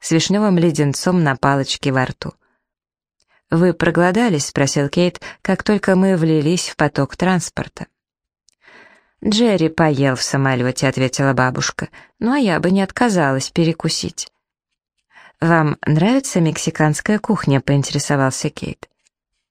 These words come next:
«Очень нравится», — бабушка одобрительно улыбнулась мне. «Отлично, я знаю хорошее место», — просиял Кейт. Дедушка не проронил ни звука, пока бабушка вела беседу. «Есть ли у Кейда родственники в Сиэтле?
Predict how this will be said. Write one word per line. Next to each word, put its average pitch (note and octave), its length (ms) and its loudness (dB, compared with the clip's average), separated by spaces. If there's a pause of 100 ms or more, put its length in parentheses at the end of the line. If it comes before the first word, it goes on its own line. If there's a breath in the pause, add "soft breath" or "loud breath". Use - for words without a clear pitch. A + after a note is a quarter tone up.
(120)
«Очень B2 500 0
нравится», — B2 500 -2
бабушка C3 420 0
одобрительно B2+ 680 0
улыбнулась B2+ 560 -2
мне. - 180 -6 (400)
«Отлично, E3 640 0
я C3+ 160 0
знаю D#3 240 0
хорошее F#3 480 0
место», — A#3+ 360 -2
просиял B2+ 460 -2
Кейт. C3+ 400 -8 (800)
Дедушка C#3 540 0
не C3 120 0
проронил B2+ 460 2
ни A#2 140 0
звука, E3 460 -2 (260 loud breath)
пока C#3+ 260 0
бабушка D3+ 540 0
вела C3 260 2
беседу. - 500 -6 (760)
«Есть A#3+ 300 0
ли C#3+ 80 2
у C3 40 -4
Кейда C3+ 300 2
родственники C#3+ 720 0
в - 40 -4
Сиэтле? E3+ 520 -4